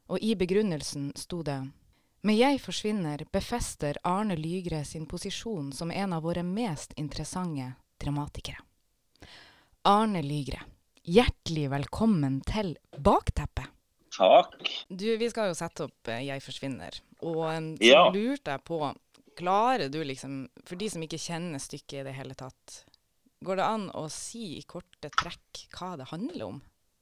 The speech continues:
Speaker 2: Ja, altså, eh, det er, det er, altså, grunn-, grunntonen er,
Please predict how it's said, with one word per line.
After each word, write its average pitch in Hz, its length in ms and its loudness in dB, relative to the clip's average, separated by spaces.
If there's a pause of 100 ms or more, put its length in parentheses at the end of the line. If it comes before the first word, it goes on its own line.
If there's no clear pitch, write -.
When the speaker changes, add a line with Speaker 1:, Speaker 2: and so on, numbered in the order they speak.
(1700)
Speaker 2:
Ja, 104 460 8
altså, 131 320 8 (520)
eh, 107 280 -2 (280)
det 127 180 6 (100)
er, 131 300 10 (800)
det 110 200 4 (120)
er, 127 320 10 (920)
altså, 113 160 0
grunn-, 117 720 2 (340)
grunntonen 104 1500 -2
er, 107 380 8